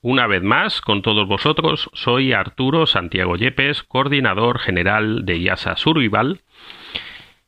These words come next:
y, eh, me encuentro con vosotros esta semana para hablar de los botiquines de primeros auxilios y de la formación reglada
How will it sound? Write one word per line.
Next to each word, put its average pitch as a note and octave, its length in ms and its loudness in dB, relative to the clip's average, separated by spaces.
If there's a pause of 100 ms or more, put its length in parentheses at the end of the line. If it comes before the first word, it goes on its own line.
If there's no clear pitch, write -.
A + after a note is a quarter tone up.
(160)
y, F#3 440 2 (260)
eh, - 140 -8
me G2+ 140 2
encuentro C3 420 0
con A2 100 0
vosotros C3 520 2
esta G#2+ 220 -2
semana D3 680 0
para D3+ 480 0
hablar A#2 480 2 (180)
de A#2 720 0
los G#2 680 0
botiquines G#2+ 1300 -2
de F#2 500 0
primeros G2+ 440 0
auxilios A#2 760 -2 (400)
y E3+ 140 -2
de E3+ 100 2
la C#3 140 4
formación C#3 720 2
reglada A2+ 760 0